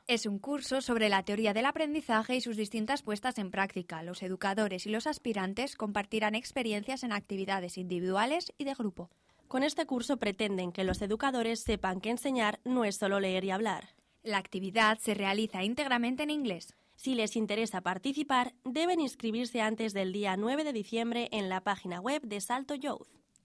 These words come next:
Speaker 1: Tenemos otra noticia para los que se quieren ir a estudiar al extranjero.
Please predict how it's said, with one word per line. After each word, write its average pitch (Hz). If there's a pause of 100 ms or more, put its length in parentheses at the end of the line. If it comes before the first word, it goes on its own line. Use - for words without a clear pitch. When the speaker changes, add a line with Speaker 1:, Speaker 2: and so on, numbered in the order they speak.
Speaker 1:
Tenemos 220
otra 254
noticia 220
para 220
los 196
que 190
se 190
quieren 233
ir 226
a -
estudiar 202
al 214
extranjero. 196